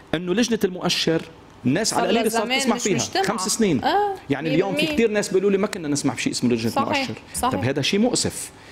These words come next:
Speaker 1: وهذا أمر ينص عليه القانون. طيب، وأنا كنت واضح إنه هذا من الأولويات إني فكر بالعامل اللبناني. طيب، إلى جانب إني نسعى إنه نعمل له تحسين، دغري عملنا مخرجات منها اللي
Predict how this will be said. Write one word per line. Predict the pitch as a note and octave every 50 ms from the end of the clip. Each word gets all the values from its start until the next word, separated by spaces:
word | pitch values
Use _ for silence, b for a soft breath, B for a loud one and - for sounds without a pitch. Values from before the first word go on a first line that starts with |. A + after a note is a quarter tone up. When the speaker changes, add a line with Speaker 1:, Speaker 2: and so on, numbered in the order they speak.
| B B -
Speaker 1:
وهذا | G#2+ B2+ D3+ - - F#3
أمر | G3 F#3
ينص | E3+ D#3+ F#3 F3+ - -
عليه | D#3+ D3+ D#3+ F3 F3+ F#3
القانون. | F#3+ F#3+ - G3+ G#3+ G3+ D3+ G#2 F2 - - B B B B -
طيب، | - G#2 E2+ - B B B B B B -
وأنا | A2 C#3+ G3+ A#3 A3+
كنت | F#3 - - A3 A3+ F#3+ - - - - -
واضح | C3+ D#3+ F3 E3+ D#3 C#3+ F#3+ F#3+ - - - - -
إنه | E3 E3 D#3 D3
هذا | C#3 E3+ F3+ D3+ D#3
من | D3 C#3+ D3
الأولويات | D#3 D#3 - D3+ D3+ D3+ D3+ C#3 C#3 C3+ B2+ C#3 D3 F3 F3+ - - - - -
إني | C#3+ D3 C#3 B2+
فكر | - D#3 - - - D#3+ C#3
بالعامل | B2 B2 C3 - A#2 C3 C3+ C3 A2+
اللبناني. | G#2+ G#2 G#2 D#2 E2+ F#2 E2+ D2+ D#2 - B B B B B B B B -
طيب، | E2+ D#2+ -
إلى | D3 E3 F3 E3+
جانب | C3+ D3 A#3+ B3 A3 F#3 E3 -
إني | - E3 D#3 D3 C3 A#2 - - - - - - -
نسعى | A2+ C3+ G#3+ A#3 - - C#3 D#3 D3+
إنه | E3 D#3+ D3+
نعمل | C#3+ C#3+ B2 D#3 F3+ E3
له | C#3
تحسين، | C3+ C3 - - - C3 B2+ B2+ C3+
دغري | F#3 B3+ A3 A3+ G3
عملنا | D3 D3 F3 G3+ G#3+ G#3+ G3 F3+
مخرجات | F3 E3+ - - D3 C#3+ C#3 D#3+ D#3+ D#3 -
منها | D#3 D#3 D3+ C#3+ E3 F#3+ - B B B B B B -
اللي | A#2+ C3+